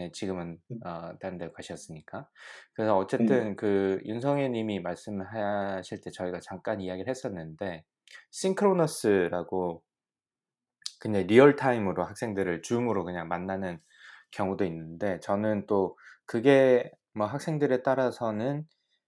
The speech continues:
Speaker 1: 어, 뭐 일이 있다거나, 뭐 그리고 어떤 분이 또 아프실 수도 있고, 뭐 그래서 저는 에이싱크로너스로, 그러니까 그 비실시간 수업을 하기로 했거든요. 그러다 보니까 이제
Speaker 2: 음.
Speaker 1: 녹음을 해서, 녹화를 해서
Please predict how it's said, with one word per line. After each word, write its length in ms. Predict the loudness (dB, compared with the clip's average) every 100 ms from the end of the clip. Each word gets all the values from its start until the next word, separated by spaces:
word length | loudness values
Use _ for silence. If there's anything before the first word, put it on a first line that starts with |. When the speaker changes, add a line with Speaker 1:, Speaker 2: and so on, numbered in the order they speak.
| _ _
Speaker 1:
어, 460 | -2 0 0 -4 -4
뭐 220 | 0 0
일이 300 | 2 2 4
있다거나, 760 | 2 4 4 2 -2 -2 -2 -6 _ _ _ _ _ _ -8
뭐 200 | -6 -6
그리고 380 | -6 -4 -2 -2
어떤 280 | 0 -2 0
분이 280 | 0 -2 -2
또 80 | -4
아프실 400 | -2 -6 -6 -8
수도 240 | -8 -6
있고, 240 | -6 -8
뭐 140 | -10 -10
그래서 300 | -8 -6 -6
저는 380 | -4 -2 -2 -4 -10 -20 _
에이싱크로너스로, 1080 | 4 6 6 0 -2 0 0 0 -2 -4 -4
그러니까 380 | -4 -4 -4 -4 -10 _ _ _ _
그 320 | -8 -8 -8 -14 _ _
비실시간 840 | 0 2 2 2 0 2 2 2
수업을 640 | -2 0 2 2 -2 -4 -10 _ _ -20 -20 _ _
하기로 360 | -6 0 0 0
했거든요. 580 | 0 -2 -2 -8 -10 -10
그러다 360 | -4 -2 0 0
보니까 340 | -2 -8 -6
이제 120 | 0
Speaker 2:
음. 60 | 4
Speaker 1:
녹음을 560 | 4 4 0 -2 -2 -4
해서, 420 | -2 0 -2 -4 _ _ 0
녹화를 440 | 0 2 0 0
해서 400 | -4 -4 -4 -6